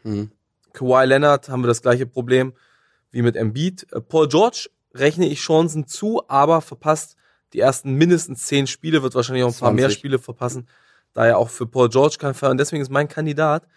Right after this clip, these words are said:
Speaker 2: Anthony Davis,
Speaker 1: Hm.
Speaker 2: der bekannt gegeben hat, er will Defensive Player of the Year werden dieses Jahr.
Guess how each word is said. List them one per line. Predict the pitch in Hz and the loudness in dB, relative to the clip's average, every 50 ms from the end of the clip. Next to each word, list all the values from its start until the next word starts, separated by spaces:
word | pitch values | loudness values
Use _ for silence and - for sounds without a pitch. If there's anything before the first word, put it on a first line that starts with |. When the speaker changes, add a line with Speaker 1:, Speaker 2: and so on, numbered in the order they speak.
| _ _ _ _ _ _ _ _ _ _ _ _ _ _ _ _ _ _ _ | _ _ _ _ _ _ _ _ _ _ _ _ _ _ _ _ _ _ _
Speaker 2:
Anthony | - 127 147 156 156 156 151 135 | 0 0 0 2 0 -2 -4 0
Davis, | 131 143 151 147 117 113 131 170 - - - _ _ _ _ _ _ _ _ | 2 2 2 4 4 4 2 2 -2 -8 -16 _ _ _ _ _ _ _ _
Speaker 1:
Hm. | - 101 98 101 113 | -12 -10 -10 -10 -4
Speaker 2:
der | 110 120 117 117 117 | 0 2 2 2 0
bekannt | 117 117 113 - 151 175 170 | -2 -6 -6 -2 0 0 0
gegeben | 170 139 120 120 113 107 110 | -2 -4 0 0 0 2 2
hat, | 117 139 - | -2 -2 -2
er | - 123 117 | -2 -6 -2
will | 117 143 170 180 151 139 131 _ _ - | 0 2 2 2 2 0 -2 _ _ -12
Defensive | 123 113 123 117 107 113 - | -10 -4 -4 -4 -6 -6 -10
Player | - 117 117 113 113 - _ _ _ | -2 0 0 0 0 -2 _ _ _
of | - - - - | -20 -20 -18 -16
the | 110 | -12
Year | 104 113 113 104 | -4 -2 -2 0
werden | 113 117 117 113 | 2 0 0 0
dieses | 113 117 120 127 123 - | -2 -4 -6 -6 -4 -2
Jahr. | 131 131 143 151 | 0 0 0 0